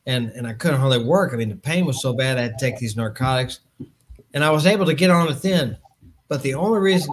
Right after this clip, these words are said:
I bring this up to tell you why, how, how, how it was easy to get on it the second time. 'Cause the first time, I wouldn't have got on it had not one of the social workers lied. Because if you've worked steady,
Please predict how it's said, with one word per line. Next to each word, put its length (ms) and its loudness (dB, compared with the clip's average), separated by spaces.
I 40 2
bring 240 0
this 200 -2
up 160 0
to 360 -20
tell 180 -2
you 140 0
why, 280 -2
how, 460 -6
how, 340 -6
how 240 -6
it 60 -12
was 180 -8
easy 260 -4
to 60 -6
get 160 -4
on 80 -6
it 60 -12
the 60 -20
second 340 -8
time. 240 -8
'Cause 180 -4
the 80 -2
first 340 0
time, 260 0
I 80 -4
wouldn't 260 2
have 80 0
got 200 0
on 220 0
it 80 -6
had 200 -4
not 240 -2
one 120 -2
of 80 -2
the 80 -4
social 440 -2
workers 400 -6
lied. 440 -2
Because 320 -4
if 160 -4
you've 220 -2
worked 400 -2
steady, 680 -2